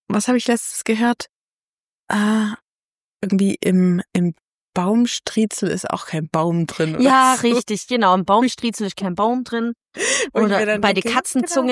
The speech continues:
Speaker 1: genau.
Speaker 2: das ist
Speaker 1: Ja,
Speaker 2: ja
Speaker 1: so,
Speaker 2: Schokolade.
Speaker 1: genau,
Speaker 2: Genau.
Speaker 1: genau.
Speaker 2: Wo ich mir halt auch denk, so, äh, äh, also wir beschäftigen
Speaker 1: Völlig
Speaker 2: uns
Speaker 1: wurscht.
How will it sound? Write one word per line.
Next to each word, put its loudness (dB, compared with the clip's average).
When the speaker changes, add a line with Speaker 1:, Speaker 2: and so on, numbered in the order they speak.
Speaker 1:
genau. -4
Speaker 2:
das -8
ist -6
Speaker 1:
Ja, 4
Speaker 2:
ja 0
Speaker 1:
so, -2
Speaker 2:
Schokolade. 0
Speaker 1:
genau, -4
Speaker 2:
Genau. 0
Speaker 1:
genau. -8
Speaker 2:
Wo 2
ich 2
mir 4
halt 2
auch 0
denk, 0
so, -6
äh, -12
äh, -4
also 0
wir 0
beschäftigen 0
Speaker 1:
Völlig 0
Speaker 2:
uns 0
Speaker 1:
wurscht. 2